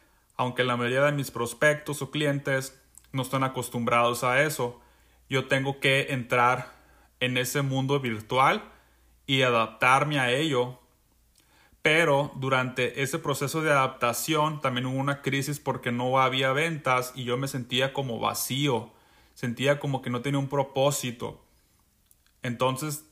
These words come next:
yo mismo me dije en esa introspección, tengo que hacer algo al respecto. Tengo que hacer algo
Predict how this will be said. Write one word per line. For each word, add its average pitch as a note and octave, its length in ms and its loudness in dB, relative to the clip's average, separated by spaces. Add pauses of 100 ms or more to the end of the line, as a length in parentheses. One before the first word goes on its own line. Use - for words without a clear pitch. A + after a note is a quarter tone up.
(140)
yo C#3 160 0
mismo D#3 300 -2
me D3 160 0
dije D3 480 -2
en C3+ 120 -4
esa C#3+ 360 0
introspección, B2+ 960 0 (360)
tengo C3+ 280 -4
que D3 60 0
hacer C#3 200 0
algo C#3 240 2
al D3 80 2
respecto. A#2 920 -2 (560)
Tengo C#3+ 280 0
que D#3+ 80 2
hacer D#3 420 2 (540)
algo D3 600 4